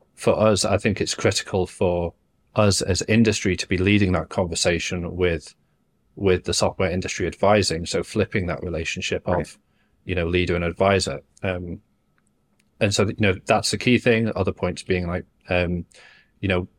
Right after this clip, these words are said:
Speaker 1: I think we need to be very honest on ourselves. We, we're not software developers, despite, you know, many practices having their own internal
Speaker 2: Mm-hmm.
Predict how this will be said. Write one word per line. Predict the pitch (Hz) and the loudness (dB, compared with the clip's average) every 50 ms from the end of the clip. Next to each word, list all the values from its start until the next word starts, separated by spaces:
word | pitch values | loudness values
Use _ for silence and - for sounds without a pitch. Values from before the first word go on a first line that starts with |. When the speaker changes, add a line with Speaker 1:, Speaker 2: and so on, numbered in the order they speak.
| _ - | _ -10
Speaker 1:
I | - | -8
think | - - 98 - - | -6 -6 -6 -4 -4
we | - | -4
need | 92 92 - | -4 -4 -4
to | - | -4
be | - 98 | -4 -2
very | - 92 87 92 92 | 0 2 2 4 4
honest | 107 120 117 - - | 4 4 4 2 0
on | - | -4
ourselves. | 85 - - 85 92 90 - - - _ _ _ _ _ _ _ _ _ _ - | -6 -6 -6 -6 -6 -8 -12 -14 -16 _ _ _ _ _ _ _ _ _ _ 0
We, | 107 110 110 107 107 107 101 101 98 98 - _ _ _ | 2 4 4 4 4 4 4 2 0 -2 -6 _ _ _
we're | - 98 104 98 92 | -4 0 2 2 2
not | 92 95 82 - | 2 -2 -4 -4
software | - - 82 - - 82 - | -6 -8 -6 -6 -6 -8 -8
developers, | - - 71 73 73 - - - - - - _ - | -6 -8 -8 -8 -8 -10 -10 -8 -8 -8 -8 _ -6
despite, | - - - - - 104 101 101 98 - - - _ _ _ _ _ _ _ _ - | -4 -4 -2 0 2 2 4 2 0 -2 -6 -16 _ _ _ _ _ _ _ _ -8
you | 107 | -4
know, | 90 87 87 | -4 -2 0
many | 87 92 95 95 | 2 2 2 2
practices | 95 - 98 - - - - 98 90 82 - | 0 0 -2 0 0 -2 -2 -2 -2 -4 -2
having | - 92 87 98 92 | -2 -2 -2 -2 -2
their | 90 85 85 85 | -2 -2 -2 -4
own | 85 87 87 87 | -4 -4 -4 -4
internal | 87 90 - - 101 95 90 90 87 87 | -4 -4 -4 -4 -4 -2 -2 -4 -4 -2
Speaker 2:
Mm-hmm. | 113 120 110 98 98 98 | 0 0 0 0 0 -2